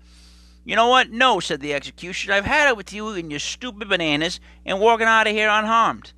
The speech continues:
I'm not giving you a thing to eat. We're strapping you in and doing this now."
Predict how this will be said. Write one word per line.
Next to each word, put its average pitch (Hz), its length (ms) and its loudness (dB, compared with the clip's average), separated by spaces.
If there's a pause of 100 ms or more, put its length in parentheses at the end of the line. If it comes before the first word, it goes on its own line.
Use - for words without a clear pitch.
(260)
I'm - 140 -6
not 220 180 2
giving 208 220 -4
you 208 140 -2
a 185 60 0
thing 202 320 -8
to 185 200 -16
eat. 190 300 -12
We're 120 140 -8
strapping 196 520 0
you 240 160 -4
in 151 220 -2
and 139 100 -8
doing 123 280 -6
this 156 180 -6
now." 147 340 -2